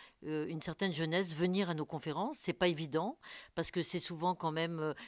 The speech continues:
considéré aussi quand même pour certains initiés parce qu'il y a des sujets qui sont très pointus et c'est bien d'avoir cette jeunesse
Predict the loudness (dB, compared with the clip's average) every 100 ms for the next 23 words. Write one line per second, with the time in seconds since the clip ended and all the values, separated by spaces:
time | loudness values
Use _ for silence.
0 | -4 -2 0 2 4 6 6 4 -2 -2
1 | 2 4 4 -2 -6 -8 -2 -2 2 0
2 | 2 0 0 0 -2 0 0 2 0 0
3 | -8 -2 2 2 2 2 0 0 -4 0
4 | -2 0 0 0 -4 -6 -8 -16 -16 -4
5 | -2 0 2 4 4 4 4 2 0 2
6 | 2 2 2 0